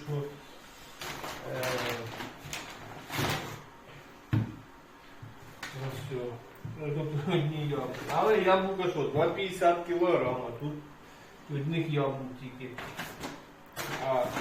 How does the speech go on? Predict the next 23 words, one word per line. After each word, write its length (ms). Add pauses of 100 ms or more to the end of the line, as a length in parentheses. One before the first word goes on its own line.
ми 160
не 120
забуваємо, 600
да, 140
що 140
три 260
євро 420
стоїть 460
цілий 220
пакет. 520
Це 260 (1200)
Альонина 560
їда. 460 (100)
Може, 260
ми 140
її 140
будемо 260
бачити? 460 (100)
Навірно, 360
будемо 340
бачити. 240 (1120)
Саші 300 (100)
бананчики. 960